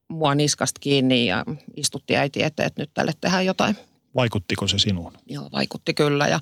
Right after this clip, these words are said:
Speaker 1: sit mulle tilattiin lääkäri. Mä kerroin sitten, että ei oo kuukautisia tullut enää kuukausiin. Niin tota, sitten löydettiin hyvä naislääkäri ja käytiin tätä mun tilannetta läpi.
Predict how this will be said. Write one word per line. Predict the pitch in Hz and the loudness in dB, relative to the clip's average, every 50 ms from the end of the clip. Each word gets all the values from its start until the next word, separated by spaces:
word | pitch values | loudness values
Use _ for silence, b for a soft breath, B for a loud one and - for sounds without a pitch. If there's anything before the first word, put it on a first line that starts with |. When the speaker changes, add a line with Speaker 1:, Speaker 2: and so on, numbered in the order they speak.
| B B B B B B B | B B B B B B B
Speaker 1:
sit | - 185 - 170 | -2 -2 2 2
mulle | 160 147 147 | 2 2 2
tilattiin | - 160 151 143 - - 147 143 147 | 2 2 2 2 2 0 0 2 2
lääkäri. | 175 185 180 170 165 - 151 151 | 2 2 2 0 0 0 2 2
Mä | 147 143 135 | 2 2 2
kerroin | - 147 151 160 175 175 147 | 2 2 2 4 2 2 2
sitten, | 170 165 - - | 0 0 0 -2
että | 151 - - 151 | -2 -2 0 0
ei | 139 139 143 | 2 2 2
oo | 139 131 | 0 0
kuukautisia | - 160 160 151 - 147 143 - 147 - 151 139 - | 0 0 0 2 2 0 0 0 0 0 0 0 0
tullut | 151 143 139 143 | -2 -4 -4 -2
enää | 139 139 139 139 | -2 0 0 0
kuukausiin. | - 160 156 143 131 - 143 139 143 139 - 143 135 131 139 147 147 B B B B B B B B B - | 2 2 0 0 0 0 0 0 0 0 0 2 2 4 2 2 0 B B B B B B B B B -8
Niin | 147 139 131 127 123 | -6 -4 -4 -2 -2
tota, | 117 120 - - 135 123 123 - - _ _ _ _ _ _ - | -4 -4 0 0 2 2 2 0 -2 _ _ _ _ _ _ -4
sitten | - - 175 - - 147 143 143 - - - | -2 -2 -2 0 2 2 2 2 0 -2 -6
löydettiin | 156 170 165 151 135 143 - - 202 185 175 | -6 -2 0 2 2 0 0 -2 -2 -2 0
hyvä | 185 175 170 | 0 2 2
naislääkäri | 170 170 165 151 - 160 143 139 135 - 151 139 135 135 | 4 4 2 2 2 2 2 2 2 0 -2 -2 0 2
ja | 135 131 135 139 - - | 2 2 0 0 -4 -2
käytiin | - 156 139 135 - 139 139 | 0 0 0 2 0 -2 -2
tätä | - 147 - 143 | -2 -2 0 0
mun | 143 147 147 | 0 -2 0
tilannetta | 147 160 151 147 151 165 165 - - 175 165 | 0 0 2 2 2 0 -2 -2 0 0 2
läpi. | 170 175 - - | 2 0 -2 -4